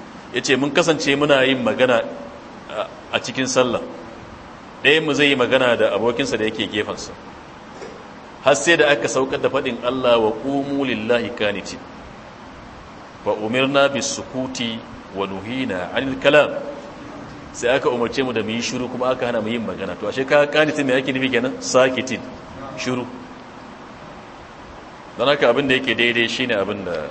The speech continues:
aka gabatar, cewa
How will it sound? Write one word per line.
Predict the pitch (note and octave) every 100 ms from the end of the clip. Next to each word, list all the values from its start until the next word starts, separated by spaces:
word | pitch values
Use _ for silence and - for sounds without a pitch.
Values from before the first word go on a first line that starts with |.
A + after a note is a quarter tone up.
| B1 -
aka | A2+
gabatar, | G2 A2+ C3 C3+ D3+ C3 - - - - - - - -
cewa | G#2 F#2+ F#2+ F#2+ F#2 F2+ F2 E2